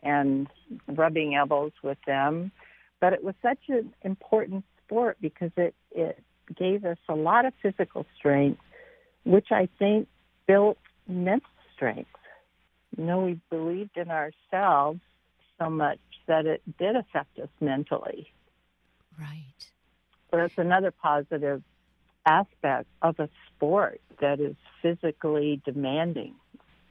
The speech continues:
Speaker 2: And, you know, on the surface, I don't, well, I look at it and I don't think of those pieces of it. So it's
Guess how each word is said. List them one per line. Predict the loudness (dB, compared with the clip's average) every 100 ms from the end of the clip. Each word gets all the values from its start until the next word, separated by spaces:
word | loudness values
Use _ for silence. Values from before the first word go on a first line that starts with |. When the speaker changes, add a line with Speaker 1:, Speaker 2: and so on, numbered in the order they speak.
| _ _ _ _
Speaker 2:
And, | 2 2 2
you | 0 4
know, | 4 4
on | 4 2
the | 2
surface, | 2 0 -4 4 4 4 -2 -8 -20 -20 -2
I | 2
don't, | 2 2 -2 -2
well, | 2 2 2 2
I | 2 4
look | 2 2
at | 2 2
it | 2
and | 2
I | 4
don't | 4 2 -2
think | -6 -2 0 0
of | 0 -2 _ _ -10
those | -10 2 4 6 2
pieces | 0 -2 0 0 2
of | 2 2
it. | -2 -4 -6
So | 0 2
it's | 2